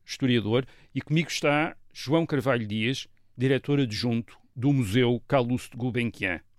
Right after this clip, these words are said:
Este programa é quinzenal e resulta de uma colaboração entre o Museu Calouste Gulbenkian e a Rádio Observador. O objetivo, já sabe, é conversarmos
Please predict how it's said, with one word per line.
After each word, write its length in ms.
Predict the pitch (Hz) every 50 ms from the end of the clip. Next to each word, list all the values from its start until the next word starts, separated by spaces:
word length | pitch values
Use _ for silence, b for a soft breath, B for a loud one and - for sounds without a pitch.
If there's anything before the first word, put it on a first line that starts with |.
| _ b b b b b b b b b b b b -
Este 220 | 156 - - -
programa 720 | - 156 147 135 156 151 143 139 131 123 123 117 110 - -
é 260 | - 123 120 123 120
quinzenal 680 | - - 175 175 165 127 - 139 127 123 117 117 135 135
e 80 | 139 143
resulta 440 | 123 120 110 104 147 180 151 175 160
de 100 | 120 151
uma 200 | 160 151 143 135
colaboração 880 | - - 175 180 175 160 139 143 139 135 - - - 135 117 131 123 123
entre 140 | 123 - 131
o 40 | 131
Museu 260 | 120 117 98 123 131
Calouste 460 | - - 123 117 117 127 120 - - -
Gulbenkian 640 | 120 110 110 117 113 107 - - 113 110 117 127 -
e 340 | 120 120 120 117 113 113 117
a 100 | 120 113
Rádio 640 | 92 107 113 120 117 113 107 107 113 117 110 104 -
Observador. 760 | - 117 110 - - - 117 98 104 104 90 90 85 80 - b b b b b b b b b b b b _
O 140 | - 123 143
objetivo, 600 | 135 113 131 147 139 - 165 180 185 165 156 147
já 160 | - 113 98
sabe, 420 | - - 143 127 135 156 139 123 127
é 60 | 101
conversarmos 800 | - 123 127 104 92 - - - 131 127 117 110 110 107 101